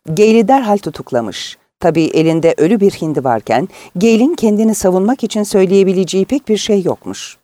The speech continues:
Cezalandırılacağı haberi hızla yayılmış. Gale meydana getirilmiş, suçunu kabul etmeye zorlanmış ve derhal infaz edilmek üzere kamçı cezasına çarptırılmış. Ben meydana vardığımda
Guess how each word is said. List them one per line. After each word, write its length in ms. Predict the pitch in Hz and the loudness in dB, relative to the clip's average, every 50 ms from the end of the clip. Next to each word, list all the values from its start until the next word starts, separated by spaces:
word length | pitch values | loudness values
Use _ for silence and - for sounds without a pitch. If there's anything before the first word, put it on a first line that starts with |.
| _ _ _ _ _ _ _ _ _ _ _ _ _ _ - - - - - - - | _ _ _ _ _ _ _ _ _ _ _ _ _ _ -20 -20 -20 -20 -20 -10 -2
Cezalandırılacağı 1040 | 214 254 269 214 277 269 262 269 269 269 254 269 262 262 247 262 233 - 285 320 339 | 2 2 4 4 4 4 4 4 4 4 4 4 4 4 4 4 4 4 2 2 2
haberi 320 | 302 247 254 202 247 240 240 | 2 0 2 2 2 2 2
hızla 340 | - - 330 254 - 247 | 0 -2 -6 -4 0 0
yayılmış. 680 | 214 185 147 135 127 123 110 104 104 - - - - - - | 2 2 2 2 2 0 -2 -4 -8 -10 -12 -16 -18 -8 -8
Gale 320 | 180 147 160 156 160 202 | -2 2 2 4 4 4
meydana 480 | 240 254 220 196 202 196 165 196 202 202 | 2 2 2 4 2 2 2 2 2 2
getirilmiş, 680 | 180 151 147 - - 135 139 131 127 131 143 190 - | 0 0 -2 -2 0 0 0 2 0 0 -2 -4 -6
suçunu 420 | - - - 185 - 214 208 233 226 | -6 -4 -4 -2 0 0 -2 -2 -2
kabul 320 | - 170 160 190 214 190 | -2 -2 0 0 0 2
etmeye 340 | 147 131 - - 127 127 123 | 0 -2 -2 -4 -6 -6 -4
zorlanmış 640 | - - 127 123 120 120 117 110 117 143 - - - - - - - - - | -2 0 0 0 2 0 -2 -2 -4 -6 -8 -10 -12 -16 -20 -20 -20 -6 0
ve 260 | 147 143 - - 175 | 0 0 0 0 0
derhal 340 | 202 277 311 262 262 254 247 | 0 2 2 2 2 2 2
infaz 460 | - - 196 185 185 208 202 185 151 | 2 0 0 0 2 2 2 2 0
edilmek 400 | 156 143 151 143 143 139 135 - | -2 -2 0 0 0 0 0 -2
üzere 400 | 139 127 - 135 135 165 220 262 - _ | -2 0 0 2 2 2 0 0 -4 _
kamçı 340 | _ - 220 208 190 - 202 | _ -2 -2 -2 0 -2 -2
cezasına 580 | 151 131 123 - 127 113 113 - - 120 110 110 | -2 -2 -4 -2 -2 -2 -2 -2 -4 -6 -6 -6
çarptırılmış. 840 | - - 123 117 - - 120 104 104 101 98 - - - - - _ _ _ _ _ _ _ _ _ - - - - - - - | -2 -2 -2 -2 -2 -4 -4 -2 -2 -2 -4 -8 -10 -14 -16 -18 _ _ _ _ _ _ _ _ _ -20 -20 -20 -20 -20 -6 0
Ben 260 | - 285 330 381 370 | 2 4 4 4 4
meydana 420 | 247 233 233 220 170 196 190 170 151 | 4 4 4 4 4 2 2 2 2
vardığımda 680 | 143 139 135 131 - 135 127 127 127 120 147 208 269 | 2 2 0 2 2 2 2 2 2 2 0 0 0